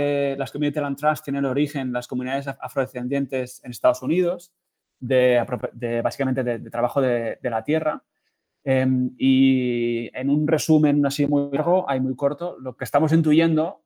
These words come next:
y, y por eso estamos apostando desde Holon en promover este tipo de gobernanza, es que, digamos, la forma de gobernanza familiar, digamos, o, o, o personal de "tengo una tierra y, y esto cómo se funciona",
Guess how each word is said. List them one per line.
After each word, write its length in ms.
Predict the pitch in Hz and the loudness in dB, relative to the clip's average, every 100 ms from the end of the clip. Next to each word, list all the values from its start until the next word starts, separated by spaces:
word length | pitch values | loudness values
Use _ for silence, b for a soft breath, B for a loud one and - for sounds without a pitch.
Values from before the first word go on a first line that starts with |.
| - | -10
y, 160 | 131 127 123 | -6 -4 -4
y 40 | |
por 100 | 123 | -6
eso 60 | 127 | -8
estamos 240 | 131 139 | -6 -6
apostando 420 | 135 123 - 139 135 | -6 -10 -6 -4 -2
desde 220 | 127 131 | -4 -4
Holon 220 | 143 139 | 0 0
en 140 | 120 113 | 0 -4
promover 320 | 120 120 127 | -4 -2 -2
este 160 | 123 131 | -2 -4
tipo 120 | 135 | -2
de 100 | 127 | 0
gobernanza, 640 | 127 131 139 143 143 180 _ _ _ | 0 0 -2 -4 -6 -12 _ _ _
es 160 | 139 - | -2 2
que, 100 | 151 | 4
digamos, 560 | 143 151 131 127 - - | 6 6 4 0 -8 -8
la 120 | 123 | 0
forma 240 | 151 147 | 2 4
de 60 | 156 | 4
gobernanza 1120 | 151 143 151 143 143 135 135 131 127 123 120 | 4 2 0 -2 0 0 0 -2 -4 -6 -6
familiar, 560 | 131 120 107 135 151 139 | -6 -6 -4 -4 -2 -2
digamos, 340 | 131 147 - | 0 -2 -2
o, 60 | 131 | 0
o, 580 | 123 117 123 123 117 | 0 -2 -4 -4 -2
o 80 | 123 | -4
personal 680 | 123 - - 135 139 143 123 | -6 -10 -6 -4 0 0 0
de 220 | 120 120 | 0 0
"tengo 160 | 117 131 | 0 -2
una 120 | 127 | -2
tierra 380 | 123 143 135 120 | 2 2 4 0
y, 60 | 113 | -2
y 480 | - 127 - - _ | -4 -6 -8 -14 _
esto 200 | - 127 | -12 -6
cómo 140 | 127 | -6
se 100 | 123 | -8
funciona", 640 | 127 123 123 160 165 202 | -10 -10 -4 -2 -2 -6